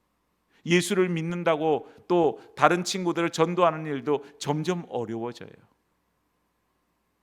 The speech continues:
참 무서운 일이에요. 오늘 예수 믿는 우리조차가 예수의 이름을 믿지 않고 잊어버리게 된다면 우리가 무엇으로 신앙생활한다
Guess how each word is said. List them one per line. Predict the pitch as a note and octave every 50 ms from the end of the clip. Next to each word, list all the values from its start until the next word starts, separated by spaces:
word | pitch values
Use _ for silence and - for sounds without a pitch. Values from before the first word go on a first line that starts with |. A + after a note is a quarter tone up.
| _ _ _ _ _ _
참 | - - - - D#3 C#3+
무서운 | B2+ C3 B2 E3+ E3 E3+ F#3 F3
일이에요. | C#3+ A2 - - - _ _ _ _ _ _ _ _ _ _ _ _ _ _ _ _ _ _ _ _ _ _ _ _ _ _ _ _ _ _ _ _ _ -
오늘 | B2+ C3+ C#3+ D#3+ D#3 D3 A#2+ G2 - - _ _ _ _ _ _ _ _ _ _ _ _ _ _ -
예수 | D3+ D#3 E3+ D#3+ - F#3
믿는 | E3+ E3+ D#3+ D#3+ E3 E3
우리조차가 | E3+ F3 E3 E3 F#3+ F#3+ D#3+ F3 D3+ - - D3 B2+ A#2+ C3 C3 B2+
예수의 | C3 C#3+ C#3+ C#3+ - D3 D3 C#3+
이름을 | C#3 - C#3+ B2+ C3+ B2+ A2+ B2 C#3 C3 A2+ G#2 - _ _ _ _
믿지 | - B2+ B2 A2+ - - D#3
않고 | C#3 A2+ G#2+ - - B2
잊어버리게 | A#2 C#3+ B2+ A2 D3+ D3 B2+ - A#2+ A#2 A2 A#2
된다면 | A2+ A2 G2 G2 F#2+ - - - B1+ - A#2 _ _ _ _ _ _ _ _ _ _ _ _ _ _ _ _ -
우리가 | A#2 A2 G#2 B2+ C#3
무엇으로 | C3 A#2 A#2+ C#3 D#3 D3+ D3+ D#3+ D#3 E3
신앙생활한다 | - - D#3+ D3+ D3+ D3+ C#3+ D3+ C#3+ C#3 C3 C3 C3+ C3+ B2+ C3+ C3 B2+ C3